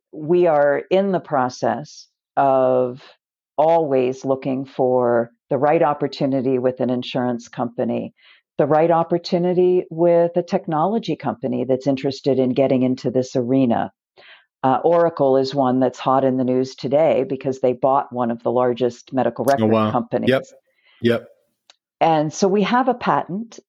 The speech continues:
Speaker 1: that says not only do we think our data system is unique, but so does the U S government.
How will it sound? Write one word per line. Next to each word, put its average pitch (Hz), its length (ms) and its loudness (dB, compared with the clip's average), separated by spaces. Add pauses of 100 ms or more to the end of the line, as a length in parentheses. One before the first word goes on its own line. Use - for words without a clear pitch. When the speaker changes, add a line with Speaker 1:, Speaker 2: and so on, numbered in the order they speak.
Speaker 1:
that 147 380 2 (540)
says 165 540 -2
not 156 200 0
only 180 300 0
do 143 180 -2
we 160 260 0
think 156 520 -4 (420)
our 135 360 4
data 139 720 0
system 135 520 -2
is 127 180 -2
unique, 127 480 0
but - 140 -4
so 151 200 0
does 147 200 -2
the 170 120 -2
U 143 160 0
S 143 160 0
government. 110 640 -4